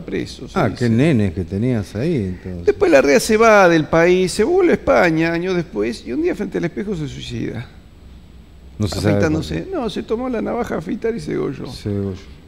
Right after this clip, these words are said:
Speaker 1: Eh, hicieron todo mal. Castelli era un tipo que, desagradecido con España, que le dio todo, y hablaba peste siempre de España.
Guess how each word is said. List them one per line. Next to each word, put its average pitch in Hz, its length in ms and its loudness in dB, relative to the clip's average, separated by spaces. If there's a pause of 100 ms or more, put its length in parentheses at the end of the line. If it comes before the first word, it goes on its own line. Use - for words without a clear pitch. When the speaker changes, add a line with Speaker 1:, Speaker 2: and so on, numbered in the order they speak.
(160)
Speaker 1:
Eh, 196 440 0 (560)
hicieron 277 300 -2
todo 139 160 -2
mal. 165 280 0
Castelli 190 280 -2
era 202 60 0
un - 60 -4
tipo 165 260 -6
que, 151 320 -2 (400)
desagradecido 151 720 0
con 139 140 -4
España, 170 560 -2
que - 80 -10
le 123 140 -4
dio 143 160 -4
todo, 156 560 -4 (760)
y 139 100 2
hablaba 135 340 4
peste 147 340 -2
siempre 131 280 -6
de 160 60 0
España. 156 600 -2